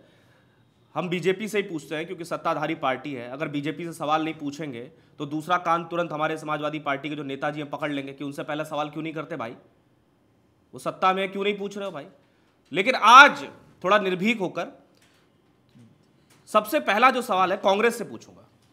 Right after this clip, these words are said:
और कांग्रेस से मेरा सवाल ये रहेगा कि भाई ये बताइए हमें, अभिमन्यु साहब, अभिमन्यु जी ये बताने का कष्ट करिए कि बीजेपी जो है,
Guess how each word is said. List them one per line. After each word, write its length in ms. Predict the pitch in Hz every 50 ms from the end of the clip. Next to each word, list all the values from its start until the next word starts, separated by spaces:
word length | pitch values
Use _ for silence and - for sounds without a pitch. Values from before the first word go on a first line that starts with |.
| _ _ _ _ _ _ - - _ _ _ _ _ _ _ _ _ -
और 120 | 175 190 185 - -
कांग्रेस 340 | 202 208 220 254 302 311 302
से 80 | 320 262
मेरा 140 | 269 269 277
सवाल 300 | 269 269 254 269 262 240
ये 140 | 226 269
रहेगा 360 | 277 247 185 165 131 120 117 131 - - - - _ _ _ _ _ _ _ _ _ _ _ _ _ _ _ _ -
कि 80 | 262
भाई 200 | 247 214 220 262
ये 180 | 262 240 269 294
बताइए 500 | 254 220 175 170 135 120 117 135 - - - - _ _ _ _ _ _ _ _ _ _ _ _ _ _ _ _ _ - - -
हमें, 400 | 165 156 165 175 190 214 254 - - - _ _ _ _ _ -
अभिमन्यु 480 | - 151 170 165 170 165 180 185 220 214
साहब, 400 | 170 175 113 117 120 170 214 - - _ _ _ _ _ _ _ _ _ - _ _ _ _ _ _ _ _ _ _ _ _ _ _ _ _ _ _ _ _ _ _ - - - _ _ -
अभिमन्यु 400 | - 208 233 247 262 269 294 320
जी 120 | 285 302 302
ये 180 | 247 247 269
बताने 340 | 277 269 - 240 226 240 262
का 100 | 254 269
कष्ट 340 | 254 254 254 254 254 - -
करिए 360 | 196 180 165 151 151 175 214
कि 640 | 208 - - 208 247 269 277 294 294 - 294 - - - _ _ _ _ _ _ -
बीजेपी 600 | 156 139 185 202 160 165 214 214 214 240 269 269
जो 140 | 190 185 160
है, 220 | 131 123 90 82